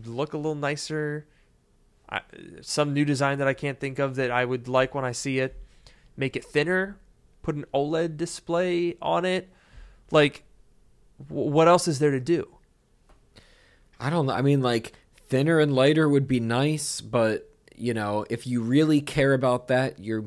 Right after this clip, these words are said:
Speaker 2: you might wanna get a MacBook Air instead. Like, if you really, really care about thin and light, you get a MacBook Air.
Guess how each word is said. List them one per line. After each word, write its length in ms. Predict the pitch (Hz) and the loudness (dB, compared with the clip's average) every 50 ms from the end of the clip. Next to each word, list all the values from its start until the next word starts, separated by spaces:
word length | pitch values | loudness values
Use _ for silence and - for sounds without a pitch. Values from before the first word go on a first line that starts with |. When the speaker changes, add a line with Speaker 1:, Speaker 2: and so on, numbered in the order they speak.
| 107 113 | -8 -6
Speaker 2:
you 120 | 113 113 | -6 -4
might 220 | 113 113 120 113 | 0 0 -2 0
wanna 200 | 104 117 117 117 | 0 -2 -2 -2
get 120 | 110 113 107 | -2 -2 -2
a 60 | 110 | -2
MacBook 440 | 110 110 113 113 - - 113 - - | -4 -4 -6 -6 -4 -6 -6 -4 -4
Air 200 | 110 107 107 107 | -6 -6 -6 -8
instead. 680 | 104 101 - - - - 127 110 110 113 113 131 135 - _ _ _ - | -8 -6 -6 -6 -4 -2 -2 -2 -2 -2 -4 -6 -10 -12 _ _ _ -8
Like, 120 | 113 113 | -6 -6
if 140 | 123 117 127 | -6 -4 -4
you 100 | 123 117 | -4 -2
really, 340 | 113 131 151 165 170 165 151 | 2 4 4 6 6 6 6
really 260 | 143 139 127 131 127 | 6 6 4 4 2
care 200 | 127 - 131 120 | 0 0 0 0
about 300 | 117 110 113 98 - - | 0 2 0 -2 -2 -2
thin 160 | - 117 110 | -4 -2 -2
and 140 | 110 107 107 | -2 -6 -4
light, 240 | 107 110 113 - - - | -4 -4 -4 -4 -6 -8
you 100 | 113 107 | -8 -4
get 180 | 107 110 107 107 | -2 0 -2 -2
a 40 | |
MacBook 440 | 104 101 101 104 - - 98 - - | -2 -6 -8 -10 -8 -10 -12 -10 -8
Air. 220 | 104 95 - 110 | -10 -8 -8 -10